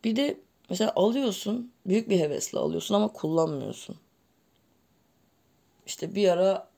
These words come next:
akıllı bileklik aşırı popüler oldu. Sanki herkes hayatını yönetmede usta, herkes zaman yönetimi profesörüymüş gibi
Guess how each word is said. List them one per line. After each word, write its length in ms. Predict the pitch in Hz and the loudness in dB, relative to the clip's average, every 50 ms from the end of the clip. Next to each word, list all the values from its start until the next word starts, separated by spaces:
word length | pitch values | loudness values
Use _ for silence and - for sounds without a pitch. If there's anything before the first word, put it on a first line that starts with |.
| _ _ | _ _
akıllı 460 | - 165 - - 185 185 185 190 180 175 | -8 -8 -6 -6 -6 -4 -2 -4 -4 -4
bileklik 540 | 175 170 170 175 - 190 185 185 - - - | -4 -6 -6 -6 -6 -8 -8 -8 -10 -14 -12
aşırı 320 | - 151 - - 190 196 - | -10 -8 -6 -4 -4 -4 -6
popüler 360 | - 160 - - 156 151 147 | -8 -8 -6 -6 -4 -4 -2
oldu. 460 | 151 147 147 156 185 190 214 233 226 | -2 -4 -4 -4 -4 -4 -4 -4 -6
Sanki 480 | - - 175 175 180 190 185 - 190 175 | -8 -6 -4 -4 -4 -4 -6 -6 -6 -6
herkes 720 | 160 147 170 180 196 196 190 - - 175 190 190 - - - _ | -4 -2 0 0 0 0 -2 -4 -6 -6 -6 -6 -8 -10 -12 _
hayatını 540 | - - 165 165 165 170 170 - 180 190 190 | -8 -4 -4 -2 -2 -2 -4 -4 -4 -4 -4
yönetmede 600 | 175 170 170 175 170 170 - 185 180 175 180 180 | -4 -4 -4 -4 -6 -6 -6 -6 -6 -6 -6 -8
usta, 560 | - - 156 156 - - - 170 165 165 165 - | -8 -10 -10 -12 -12 -6 -2 0 0 0 -2 -4
herkes 600 | - - - 175 170 175 - 185 185 185 - - _ _ _ - - - - _ _ _ _ _ _ _ | -8 -4 -2 -2 -2 -2 -2 -4 -4 -4 -8 -14 _ _ _ -20 -20 -20 -20 _ _ _ _ _ _ _
zaman 300 | 180 175 180 180 190 202 | 0 0 2 2 2 0
yönetimi 460 | 208 202 190 185 180 180 - 190 208 | 0 0 0 -2 -2 -2 -4 -4 -6
profesörüymüş 840 | 202 - 185 180 175 185 175 - - 185 190 214 208 185 160 - - | -4 -6 -6 -6 -6 -6 -8 -6 -4 -2 -2 -2 -2 -4 -4 -8 -10
gibi 340 | - 185 190 190 208 214 | -10 -8 -6 -4 -4 -6